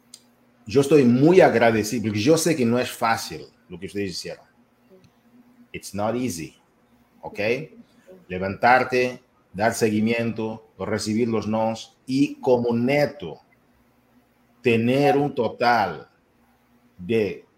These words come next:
una con doce, otra con, ¿qué? Con ya casi, y una con doce, otra ya, Senia con quince, dieciséis personas, Carla ya llevas once. Eso no es, por eso es que la compañía está diciendo, "Oye, ¿sabes qué? Yo voy a meter eso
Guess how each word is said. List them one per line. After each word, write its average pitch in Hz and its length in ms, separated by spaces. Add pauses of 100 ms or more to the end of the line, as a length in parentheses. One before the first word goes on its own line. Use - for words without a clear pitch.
(280)
una 127 320
con 98 220
doce, 117 580
otra 120 340
con, 110 340
¿qué? 185 180
Con 101 300
ya 113 180
casi, 117 720 (160)
y 107 220
una 131 260
con 107 180
doce, 120 280
otra 110 300
ya, 104 220
Senia 123 360
con 107 200
quince, 139 440
dieciséis 104 440
personas, 107 460
Carla 120 240
ya 113 140
llevas 113 280
once. 120 420 (1000)
Eso 220 220
no 165 160
es, - 300 (440)
por 127 220
eso 190 240
es 185 80
que 160 100
la 135 120
compañía 123 340
está 139 160
diciendo, 123 300
"Oye, 107 300
¿sabes 131 340
qué? 156 180
Yo 131 140
voy 151 120
a 139 40
meter 120 360
eso 156 300